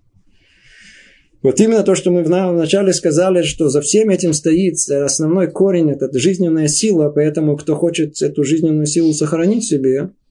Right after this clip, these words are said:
он должен, э, хранить свои глаза. И когда он будет хранить, он получает и удоставится колоссального вознаграждения. Да? Я не буду тут, э, подробно об этом говорить, но, но, но, но, э,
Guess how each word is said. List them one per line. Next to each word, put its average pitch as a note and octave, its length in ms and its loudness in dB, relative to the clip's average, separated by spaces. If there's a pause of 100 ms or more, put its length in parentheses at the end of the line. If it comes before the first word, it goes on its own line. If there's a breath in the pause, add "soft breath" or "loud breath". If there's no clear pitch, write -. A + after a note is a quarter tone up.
(320)
он C#3+ 240 0
должен, D#3 600 2
э, D3 180 -2
хранить C#3+ 340 0
свои C#3 200 0
глаза. B2+ 640 -2
И - 120 -8
когда C3 280 0
он E3 80 0
будет E3+ 240 2
хранить, F#3 460 -2
он C3+ 120 -4
получает D3 680 -2 (220)
и C3+ 100 -2
удоставится C#3+ 1200 -2
колоссального F3 560 0
вознаграждения. C3+ 920 -2 (220)
Да? F3+ 120 -10
Я C#3+ 200 -10
не C3 100 -2
буду D3 300 0 (440 loud breath)
тут, C#3 220 -4
э, C3+ 440 0
подробно D#3+ 520 0
об D3 100 0
этом E3+ 240 0
говорить, G#3 560 0
но, D#3 300 -2
но, D#3 140 0
но, D#3 140 0
но, D#3 120 0
э, C#3+ 440 -4